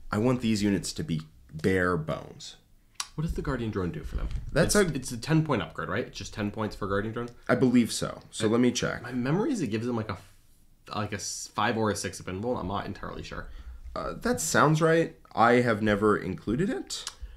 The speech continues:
Speaker 2: Ten points isn't bad for that, but it definitely feels like something you add at the very last step if you've got free points, not something you start with.
Speaker 1: No, certainly not. Uh,
Speaker 2: So
Speaker 1: these guys are,
Speaker 2: Yeah.
Speaker 1: the idea is to keep them cheap.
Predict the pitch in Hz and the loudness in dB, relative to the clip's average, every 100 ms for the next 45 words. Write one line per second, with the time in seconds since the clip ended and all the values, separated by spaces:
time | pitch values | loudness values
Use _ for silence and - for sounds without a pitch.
0 | - - 233 - 110 87 95 82 82 85 | -14 -6 -4 0 -2 -2 -4 -6 -4 -2
1 | 90 - 120 117 104 98 95 - 107 101 | -2 -2 -2 0 0 0 0 0 0 -2
2 | - 95 87 87 90 82 87 82 87 82 | -2 -2 -2 -4 -4 -6 -6 -6 -4 -6
3 | 82 - - 80 80 78 - - 85 82 | -6 -10 -8 -8 -6 -8 -10 -8 -8 -8
4 | 78 80 - 60 - 90 - 101 104 - | -10 -8 -8 -6 -4 -4 -2 -4 -4 -8
5 | 78 - - - - - - - - - | -10 -10 -12 -14 -14 -14 -14 -12 -8 -4
6 | 151 - - - - - - 98 80 80 | -4 -4 -14 -14 -16 -12 0 0 2 0
7 | 76 69 62 - 104 110 123 143 139 - | 0 -2 -8 -2 2 4 8 8 8 8
8 | 139 127 123 - 101 95 85 - - - | 10 10 8 4 6 6 4 -2 -18 -20
9 | - - 76 - 101 107 101 110 104 - | -16 -10 -10 -2 6 6 8 6 6 4
10 | 85 98 - 92 80 131 - - | 0 -2 0 2 2 2 0 -2